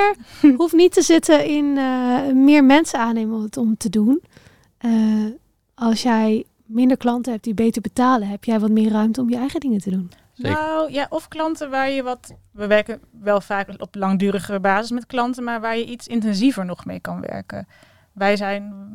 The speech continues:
Speaker 3: we werken denk ik maximaal één dag tot twee dagen in de week voor een bepaalde klant, maar nooit heel intensief vijf dagen voor een langere periode.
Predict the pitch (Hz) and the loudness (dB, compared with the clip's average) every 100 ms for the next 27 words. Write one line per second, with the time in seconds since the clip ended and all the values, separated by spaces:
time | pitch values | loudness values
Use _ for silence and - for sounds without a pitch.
0 | 220 220 214 196 202 202 214 202 202 202 | -16 -14 -8 -2 0 0 -2 -4 -4 -6
1 | - _ _ _ _ 208 208 - - 220 | -14 _ _ _ _ -4 -4 -6 -6 -2
2 | 214 214 214 - _ _ - 220 220 214 | 0 0 -2 -10 _ _ -12 -6 -4 -4
3 | 214 - 196 - 220 214 220 220 226 220 | -6 -14 -16 -8 -4 -2 -2 -2 -2 0
4 | 240 - 233 220 233 226 - 226 220 285 | -2 -2 -4 -2 -2 -2 -6 -2 0 0
5 | 262 208 208 214 226 233 202 214 214 202 | -4 -6 -4 2 2 2 -4 -8 -4 -2
6 | 202 202 202 - 202 202 202 196 196 - | -2 -2 -4 0 0 2 0 0 -4 -8
7 | 190 - 202 196 196 185 190 202 190 185 | -14 -10 -6 -2 -2 -4 -6 -4 -2 0
8 | 196 226 262 | 2 0 -2